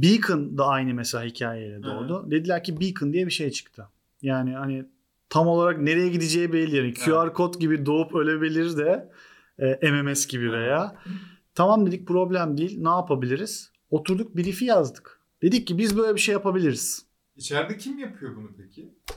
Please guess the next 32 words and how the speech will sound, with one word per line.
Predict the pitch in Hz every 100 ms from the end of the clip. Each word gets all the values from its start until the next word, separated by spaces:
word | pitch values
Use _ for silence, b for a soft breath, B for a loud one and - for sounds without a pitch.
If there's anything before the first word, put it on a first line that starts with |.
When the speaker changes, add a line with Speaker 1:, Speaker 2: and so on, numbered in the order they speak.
| -
Speaker 1:
Biz | 123 156 156 -
tamamen | 147 180 170 190 170
markanın | 170 180 143 156
Speaker 2:
Evet, | 165
şu | 185
Speaker 1:
içindeki | 165 208
Speaker 2:
an | 170
Speaker 1:
dijital | 170 185 196
pazarlama | 190 170 180 185 190 190
ekibi. | 170 151 139
Speaker 2:
ekibi | 120 165 190
Speaker 1:
Ekibi, | - 151 156
Speaker 2:
var. | 139 139 -
Speaker 1:
aynen | 156 160 156
öyle. | 147 120
Speaker 2:
Ee, | 113 120 113 110 107 104 208 120
ve | 185 202 - - - _ 151
dirsek | 170 170 185 180
temaslı | 175 160 156 151
bir | 143
ekip | 143 -
olarak | 165 147 123 120
çalışıyorlar | - 110 - 117 110 123
Speaker 1:
Evet. | 110
Speaker 2:
ajanslarla. | 107 104 - 107 123 160
Hatta | 156
Speaker 1:
Tabii. | 151 160
Speaker 2:
oldukça | 170 175 170 - 226 254 254 _ _
işini | 139 185 208
kolaylaştırıyorlar. | 185 139 110 101 - - - -
Speaker 1:
Aynen | 127 127 123 120
öyle. | 110